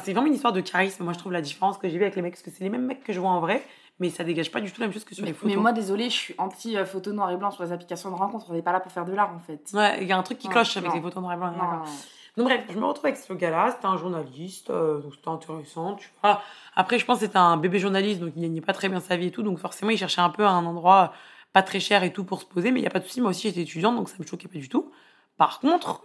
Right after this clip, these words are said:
Speaker 1: il m'amène sur les Champs-Élysées. En gros, il me donne un point de rendez-vous au niveau des Champs-Élysées. À savoir qu'on était un jour de semaine. Et si vous habitez à Paris,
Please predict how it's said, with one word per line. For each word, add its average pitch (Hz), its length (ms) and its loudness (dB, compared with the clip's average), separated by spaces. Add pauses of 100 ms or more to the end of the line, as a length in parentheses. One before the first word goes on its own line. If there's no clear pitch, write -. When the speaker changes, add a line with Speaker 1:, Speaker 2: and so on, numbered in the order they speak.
Speaker 1:
il 185 100 0
m'amène 226 280 4
sur 202 120 -2
les 180 80 2
Champs-Élysées. 233 560 0
En 175 80 -2
gros, 185 180 2
il 262 100 2
me 175 60 -2
donne 175 200 -4
un 160 240 -4
point 185 160 0
de 185 60 4
rendez-vous 170 460 0
au 226 80 0
niveau 190 200 2
des 208 100 0
Champs-Élysées. 190 580 -2 (540)
À 175 80 4
savoir 180 300 6
qu'on 220 100 2
était 185 180 0
un 196 80 6
jour 196 140 0
de 208 100 2
semaine. 190 340 -4 (360)
Et 170 60 -8
si - 160 -4
vous 220 160 2
habitez 185 320 2
à 180 80 6
Paris, 190 440 -2